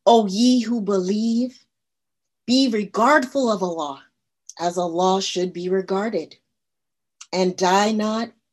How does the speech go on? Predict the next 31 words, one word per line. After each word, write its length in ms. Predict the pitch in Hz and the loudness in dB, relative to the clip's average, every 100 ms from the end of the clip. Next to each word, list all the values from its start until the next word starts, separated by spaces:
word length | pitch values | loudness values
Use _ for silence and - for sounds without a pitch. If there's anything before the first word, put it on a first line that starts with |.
| - | -10
except 760 | 185 - - 196 202 - - - _ _ _ _ | -10 -8 -2 -2 -2 -10 -14 -16 _ _ _ _
in 160 | 180 180 | -4 -4
a 80 | |
state 680 | 165 - 180 175 190 - - - | -6 -8 -4 -4 -4 -8 -10 -12
of 160 | 170 | -10
submission. 720 | - 170 165 160 151 139 135 139 _ _ _ _ _ _ _ | -8 -10 -10 -10 -8 -10 -12 -14 _ _ _ _ _ _ _
O 300 | 175 180 180 | 6 6 4
ye 340 | 165 180 185 180 | 2 -4 -4 -4
who 180 | 175 175 | -8 -6
believe, 640 | 175 170 196 202 165 151 _ _ _ _ _ | -4 -2 -2 -2 -4 -8 _ _ _ _ _
be 140 | 208 226 | -2 0
regardful 960 | 196 180 185 196 240 196 220 185 - _ _ - | 2 0 2 4 4 2 -4 -6 -6 _ _ -6
of 140 | 170 | -6
Allah, 520 | 160 151 170 180 135 - _ _ _ | -4 -2 2 2 2 -6 _ _ _
and 220 | 196 202 196 | 0 0 2
say 300 | 262 269 247 | 4 6 4
a 80 | |
word 580 | 190 226 247 254 254 208 | 2 2 6 6 6 4
that 180 | 214 208 | 0 2
is 160 | 196 185 | 0 0
directed 760 | 185 175 208 226 - 175 - - _ | -4 -2 -2 -4 -4 -4 -6 -16 _
to 160 | - 185 | -12 -10
the 120 | 175 | -10
truth, 540 | - - 196 170 - _ | -8 -4 -2 -4 -8 _
that 260 | 175 220 220 | 2 4 4
Allah 720 | 214 214 247 262 247 196 - | 2 4 6 6 6 2 -4
may 200 | 196 202 | -4 0
make 440 | 208 202 208 208 - | 0 0 -2 -2 -2
your 140 | 190 | -2
conduct 720 | 185 - 214 220 208 165 - - | -2 -4 -2 0 0 -2 -4 -14
whole 720 | - - 185 208 196 156 | -14 -6 -2 2 0 -2